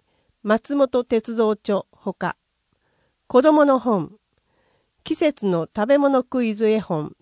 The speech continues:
十二ヶ月。住新作絵。全国学校給食協会。タコ飯。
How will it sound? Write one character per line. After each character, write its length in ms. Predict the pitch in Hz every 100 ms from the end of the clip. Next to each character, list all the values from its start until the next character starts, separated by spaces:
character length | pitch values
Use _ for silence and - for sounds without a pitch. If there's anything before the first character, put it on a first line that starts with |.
| _
十 200 | 220 254
二 160 | 254 240
ヶ 120 | 220
月。 480 | 180 - - 143 - _ _ _ _ _ _
住 420 | - 311 269 -
新 280 | - 240 254
作 420 | 247 220 226 202 -
絵。 220 | 196 - _ _ _ _ -
全 280 | 269 330 277
国 280 | 220 202 180
学 260 | 196 190
校 220 | - 269
給 240 | - 262 262
食 260 | 254 240
協 240 | - 226 190
会。 320 | - 147 - _ _ _ _ _ _ _ _ -
タ 160 | 247
コ 140 | 247 285
飯。 560 | 269 - - 233 -